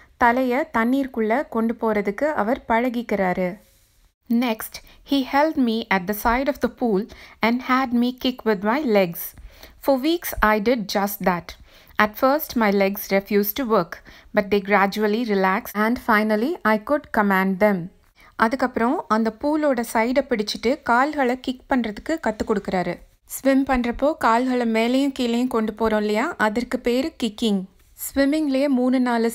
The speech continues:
style of kicking இருக்கு. பல நாட்களுக்கு அவர் அதையே செஞ்சுட்டே இருந்திருக்காரு. மொத அவருடைய கால்கள் ஒத்துழைக்க மறுத்தாலும் கொஞ்சம் கொஞ்சமா அந்த கால்கள் ரிலாக்ஸ் ஆகி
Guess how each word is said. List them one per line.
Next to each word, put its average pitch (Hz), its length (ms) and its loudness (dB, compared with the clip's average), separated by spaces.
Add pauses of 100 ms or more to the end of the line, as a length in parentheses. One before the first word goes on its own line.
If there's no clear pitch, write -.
style 220 220 4
of 247 80 -2 (140)
kicking 220 320 -2
இருக்கு. 208 400 -2 (520)
பல 277 280 2
நாட்களுக்கு 240 680 0
அவர் 214 300 0
அதையே 226 460 0
செஞ்சுட்டே 208 340 -2
இருந்திருக்காரு. 202 600 -2 (440)
மொத 262 260 2
அவருடைய 233 480 -2
கால்கள் 233 480 0
ஒத்துழைக்க 226 500 -2
மறுத்தாலும் 208 680 0 (400)
கொஞ்சம் 269 260 0
கொஞ்சமா 262 380 0
அந்த 214 220 -2
கால்கள் 226 400 0
ரிலாக்ஸ் 214 520 -2
ஆகி 202 240 0